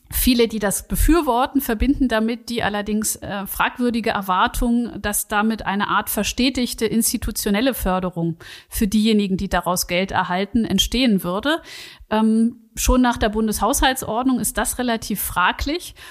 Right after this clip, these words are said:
Und ich würde sogar sagen, wir haben ja eine parlamentarische Demokratie in Deutschland und da ist es nicht Einschränkung, sondern sogar Ausfluss von Demokratie,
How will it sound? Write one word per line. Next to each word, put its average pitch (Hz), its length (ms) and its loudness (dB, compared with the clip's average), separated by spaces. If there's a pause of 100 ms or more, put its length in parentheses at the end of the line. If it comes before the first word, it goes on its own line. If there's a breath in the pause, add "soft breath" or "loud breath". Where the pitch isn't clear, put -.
(220 loud breath)
Und 220 160 0
ich 214 100 -2
würde 233 160 -4
sogar 220 300 0
sagen, 208 340 0
wir 220 80 -4
haben 214 100 2
ja 240 40 2
eine 220 100 0
parlamentarische 220 800 2
Demokratie 196 640 -2
in 202 120 0
Deutschland 226 680 0
und 220 160 2
da 214 40 4
ist - 240 0
es 214 320 0 (460 loud breath)
nicht 262 340 4
Einschränkung, 254 840 2
sondern 226 300 0
sogar 214 300 -2
Ausfluss - 500 0
von 202 220 2
Demokratie, 196 840 -2